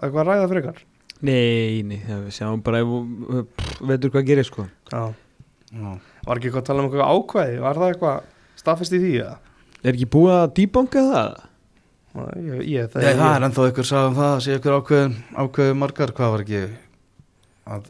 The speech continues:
Speaker 1: Ekki bara klukkutíma eftir eða eitthvað, var
Speaker 3: Já,
Speaker 1: það?
Speaker 3: já, ég held að hann eigi bara einhvern klukkutíma eftir og þá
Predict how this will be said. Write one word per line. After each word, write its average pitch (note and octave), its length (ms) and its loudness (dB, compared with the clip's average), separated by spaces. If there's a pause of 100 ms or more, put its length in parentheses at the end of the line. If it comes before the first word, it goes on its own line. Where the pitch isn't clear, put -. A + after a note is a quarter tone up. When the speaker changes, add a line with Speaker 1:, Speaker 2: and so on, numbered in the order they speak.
(320)
Speaker 1:
Ekki - 200 -16
bara A#2+ 80 -18
klukkutíma A3 560 4
eftir B3 240 2
eða A#3 160 6
eitthvað, A2 240 -4
var C#3 160 2
Speaker 3:
Já, - 60 2
Speaker 1:
það? C3+ 140 0
Speaker 3:
já, A#2 200 -2
ég G#2 140 0
held D3+ 60 -2
að - 40 -4
hann C3 140 0
eigi G#2+ 100 0
bara C#3 80 -4
einhvern G2 160 -10
klukkutíma D3+ 480 2
eftir F#3+ 240 0
og A#2 80 0
þá B2+ 40 6